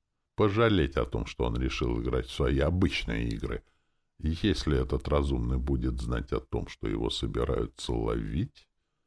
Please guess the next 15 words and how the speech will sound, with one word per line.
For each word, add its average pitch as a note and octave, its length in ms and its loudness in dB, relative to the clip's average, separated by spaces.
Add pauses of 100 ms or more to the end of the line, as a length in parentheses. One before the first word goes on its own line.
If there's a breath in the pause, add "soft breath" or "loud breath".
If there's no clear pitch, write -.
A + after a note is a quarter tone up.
(140)
то F2+ 220 2
наверняка G2 680 6
сумеет F#2+ 460 4
встречную E2+ 560 2
ловушку F2 480 4
подготовить. B1 800 0 (680)
Тех C#3 240 6
же A2 100 4
наемников G#2 720 2
можно E2 300 2
поймать E2 440 2
в D#2+ 40 2
ловушку E2+ 480 4
из D2 120 0
контрактов. - 760 -2